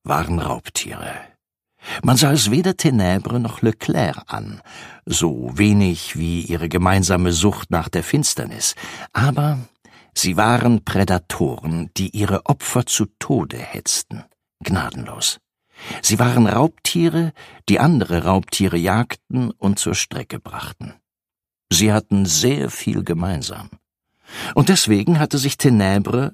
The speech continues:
Leclerc ausgesucht und seine schwächste Stelle ausgemacht, um näher an ihn heranzukommen. Seine Achillesferse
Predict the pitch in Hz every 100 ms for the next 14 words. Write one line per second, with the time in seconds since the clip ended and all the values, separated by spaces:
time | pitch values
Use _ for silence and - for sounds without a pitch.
0 | _ - 95 - - 110 117 139 - _
1 | - 87 76 - - - - 65 - -
2 | - - - - 98 98 87 87 90 -
3 | 92 117 143 - - 123 - - 82 65
4 | 62 - 64 - - 87 90 - - _
5 | - - - - 98 90 95 113 160 160
6 | - 127 - 107 104 98 107 107 - -
7 | - 52 - _ _ _ _ _ _ _
8 | _ - - - - 127 135 127 - 196
9 | 151 - 98 87 98 101 104